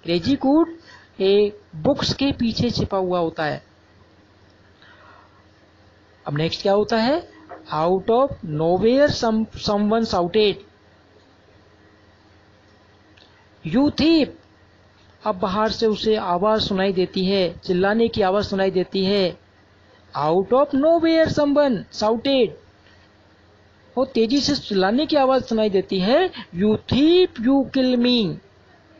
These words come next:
आप चोर हैं, "You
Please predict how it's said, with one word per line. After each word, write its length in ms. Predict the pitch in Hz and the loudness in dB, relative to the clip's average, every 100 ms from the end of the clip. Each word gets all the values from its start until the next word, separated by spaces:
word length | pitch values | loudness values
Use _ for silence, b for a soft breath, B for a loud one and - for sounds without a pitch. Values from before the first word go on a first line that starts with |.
| _ _ _ _ _ _ _ _ _ _ _ _ _ _ _ - | _ _ _ _ _ _ _ _ _ _ _ _ _ _ _ -8
आप 240 | 151 156 | -6 -6
चोर 380 | - 196 240 277 | -2 2 4 4
हैं, 520 | 233 240 247 202 147 - _ _ _ _ _ | 2 2 2 0 -4 -14 _ _ _ _ _
"You 120 | 180 | -4